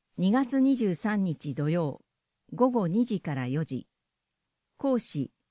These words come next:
いぐさ文化財研究所研究員、中野拓夫。対象、小学生以上の方。定員五十名。申し込み多数の場合は抽選です。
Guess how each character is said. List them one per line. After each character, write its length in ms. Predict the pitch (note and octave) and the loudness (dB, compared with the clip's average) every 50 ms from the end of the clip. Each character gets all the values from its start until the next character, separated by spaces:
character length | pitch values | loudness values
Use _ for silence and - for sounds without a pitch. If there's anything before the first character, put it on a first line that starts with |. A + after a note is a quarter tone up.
| _ _ _ _ _ _ | _ _ _ _ _ _
い 140 | - A#3+ B3+ | -2 -2 0
ぐ 100 | B3 B3 | 0 0
さ 220 | A3 - G#3 D#3+ D3 | -2 0 -2 -2 0
文 240 | C3+ E3+ F#3+ A#3 | 0 0 0 0
化 160 | A#3 - A#3+ G#3+ | 0 0 -2 0
財 260 | A3+ G#3+ G#3+ G3+ F#3+ | 0 0 -2 -2 -2
研 240 | - - G3 G3+ G#3 | -2 0 0 0 0
究 320 | - - G#3 F#3+ F#3 F3+ | -2 -2 -2 -2 0 0
所 240 | F3 F#3+ E3 - - _ | 0 -2 -2 -2 -4 _
研 240 | - G3 G#3+ A3+ A3 | -2 2 2 2 0
究 260 | - - A#3 A3 F#3 | 0 -2 0 0 2
員、 320 | D#3 C3+ B2+ B2 B2 - - _ _ _ _ _ _ _ _ _ _ _ | 2 0 0 -2 -4 -4 -10 _ _ _ _ _ _ _ _ _ _ _
中 300 | - E3 F3 - A3 A3 | -2 -2 0 0 2 2
野 160 | A3 A3+ G#3 | 2 0 0
拓 340 | - G3 F3+ - - E3+ D#3+ | -2 -4 -6 -2 -2 0 0
夫。 200 | D#3 C3 - _ _ _ _ _ _ _ _ _ _ _ _ _ _ _ _ _ _ _ _ _ _ _ _ | 0 0 -2 _ _ _ _ _ _ _ _ _ _ _ _ _ _ _ _ _ _ _ _ _ _ _ _
対 220 | B3+ G#3+ A#3 A#3 | 0 0 0 0
象、 420 | - - A#3 G#3 F#3 F3 - - _ _ _ _ _ _ | 0 0 0 0 0 0 -2 -6 _ _ _ _ _ _
小 280 | - - A#3 B3 C4+ | 0 2 4 6 6
学 200 | C#4 C#4+ C4+ B3+ | 6 4 2 0
生 220 | - - B3+ A#3 A3+ | -2 -4 -2 -2 -2
以 160 | - - A#3 | -2 -2 -2
上 240 | A3 A#3 F3+ D3+ B2+ | -2 0 0 0 -2
の 140 | C#3 C3+ - | -4 -6 -8
方。 340 | - D3 - - C#3+ - - _ _ _ _ _ _ _ _ _ _ _ _ _ _ _ _ _ _ _ _ _ _ _ | -10 -10 -6 -6 -6 -6 -8 _ _ _ _ _ _ _ _ _ _ _ _ _ _ _ _ _ _ _ _ _ _ _
定 260 | - A#3+ G#3+ A#3 B3 B3 | -4 0 2 4 4 4
員 340 | A#3 G#3+ G3+ G3 F#3+ A3+ A#3+ - - | 4 2 2 0 -4 -6 -10 -12 -10
五 220 | D#3+ G3 G3 G3 | -2 0 0 0
十 240 | F#3 B3 C4+ C4 G#3 | 2 2 0 0 2
名。 280 | D#3+ D3 C3+ B2 - - _ _ _ _ _ _ _ _ _ _ _ _ _ _ _ _ _ _ - | 0 -2 -2 -4 -6 -14 _ _ _ _ _ _ _ _ _ _ _ _ _ _ _ _ _ _ -2
申 180 | F#3+ A3+ C#4 | 0 2 2
し 120 | B3+ - - | 0 -2 -2
込 100 | - C4 | 0 2
み 120 | B3+ B3+ - | 2 2 0
多 140 | A#3+ A#3 | -2 -4
数 200 | - - C4 B3 | -4 -2 0 0
の 160 | A3 F3+ D#3 - | 2 2 0 0
場 120 | D#3 D3+ | 0 0
合 200 | D3 C#3+ D3 C#3 | 0 0 0 0
は 140 | C#3 C3+ C3 - | 0 -2 -4 -6
抽 200 | - - E3 E3+ | -6 -4 -4 -4
選 280 | F3 - G3 E3+ D#3 C#3 | -2 -2 -2 -2 -2 -2
で 140 | C#3+ D3 C3+ | -4 -6 -8
す。 240 | - - - - | -8 -12 -16 -20